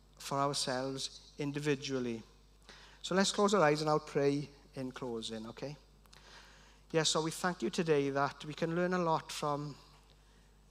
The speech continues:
how Daniel lived his life, Lord, even in the situation of exile and in the situation of being in the palace and the pressures upon him, that he was one, even at a young age, to have,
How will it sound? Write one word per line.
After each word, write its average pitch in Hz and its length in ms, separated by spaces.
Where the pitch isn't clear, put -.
how 190 160
Daniel 160 640
lived 165 300
his 165 160
life, 135 400
Lord, 123 260
even 151 300
in 165 300
the - 40
situation 156 520
of 139 60
exile 156 540
and 139 120
in 139 100
the 139 60
situation 147 680
of 123 400
being 139 180
in 135 100
the 135 80
palace 147 640
and 131 240
the - 80
pressures 165 520
upon 135 340
him, 123 300
that 147 120
he 185 100
was 160 240
one, 185 280
even 180 200
at 185 100
a 185 40
young 180 280
age, 151 220
to 165 60
have, 160 220